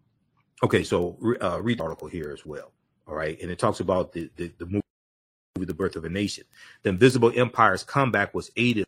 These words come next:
by Hollywood's first blockbuster, D W Griffith's The Birth of a Nation, which glamorized the Ku Klux Klan. Restricting membership to white Christians, the Klan wore white robes to symbolize purity,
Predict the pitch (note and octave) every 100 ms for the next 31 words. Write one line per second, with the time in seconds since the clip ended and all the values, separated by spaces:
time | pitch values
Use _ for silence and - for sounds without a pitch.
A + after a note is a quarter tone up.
0 | D#2+ E2+ E2 A#2 G2+ F#2 G2+ F#2+ F2+ -
1 | - A#2 A2 F#2+ G#2+ G#2+ F#2+ F2 - E2+
2 | - _ _ _ _ A2 G2+ G2 F#2 E2+
3 | G#2 - F2+ - D2 G#2 - E2 D#2+ G2
4 | G2 F2+ E2+ E2 - G2 F#2 E2+ F2+ E2
5 | E2 - - F#2+ F2 - - G2 E2+ -
6 | _ - - - D3+ C#3 A#2 G#2+ B2 A2
7 | B2 G2+ G2 F#2 G#2+ - - D#3 - D#2+
8 | D#2+ - _ _ - E2+ - A#2+ A#2 G#2
9 | G2+ F#2+ - - A2+ A2 G2 A2 A2+ F2+
10 | E2+ F#2+ - - _ _ - - A#2+ G2+
11 | F#2 F2+ - - D#3 B2+ F#2+ D#2+ D#2+